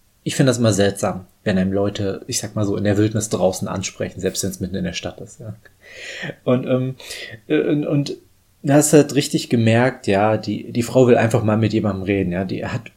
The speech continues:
vielleicht hat sie niemanden in ihrem Leben, man weiß es nicht, ich will jetzt nicht zu viel, sag ich mal, interpretieren, aber Punkt war auf jeden Fall, sie, sie wollte offensichtlich einfach mal mit jemandem reden, keine Ahnung, ob sie das den ganzen Tag dort macht oder ob das wirklich einfach in dem Moment war, ist auch relativ egal. Ähm,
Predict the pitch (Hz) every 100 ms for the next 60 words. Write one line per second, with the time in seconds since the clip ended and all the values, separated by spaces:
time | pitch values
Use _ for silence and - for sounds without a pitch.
0 | _ - 117 - 120 - 123 120 120 117
1 | 117 117 113 113 113 104 113 - - 113
2 | 110 104 113 101 110 107 - 117 - -
3 | 120 113 113 - - - - 107 107 117
4 | 120 113 113 117 - 139 117 107 117 135
5 | 123 117 - 110 110 113 110 98 104 98
6 | 101 107 110 113 107 - 104 - 101 95
7 | 95 92 95 95 - 95 90 95 107 110
8 | 110 - - - 98 95 92 98 92 -
9 | - - - - - 92 - - 104 107
10 | - 104 107 101 - - 95 95 - -
11 | - 107 - - 101 95 104 104 101 98
12 | 95 - 104 98 - - - - 113 107
13 | 101 95 92 95 90 90 92 95 104 107
14 | - - - 110 104